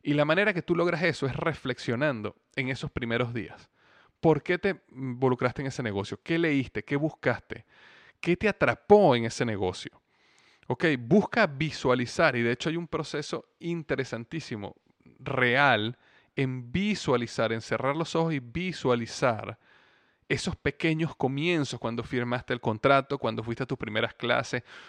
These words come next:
cuando le presentaste o vendiste tu primer producto. Busca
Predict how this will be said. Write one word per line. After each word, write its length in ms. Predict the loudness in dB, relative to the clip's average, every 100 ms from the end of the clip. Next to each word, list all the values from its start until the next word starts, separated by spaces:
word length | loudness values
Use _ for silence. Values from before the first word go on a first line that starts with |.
| -4
cuando 240 | 0 0
le 100 | 0
presentaste 720 | -2 -4 -6 -2 0 0 0 0
o 60 |
vendiste 320 | 2 -2 -6
tu 120 | -8 -2
primer 460 | -2 0 0 0
producto. 580 | 2 4 2 0 -4 -6 _ -20 -20 -20 -20 _ _ -16
Busca 760 | -4 2 2 0 -10 -6 -6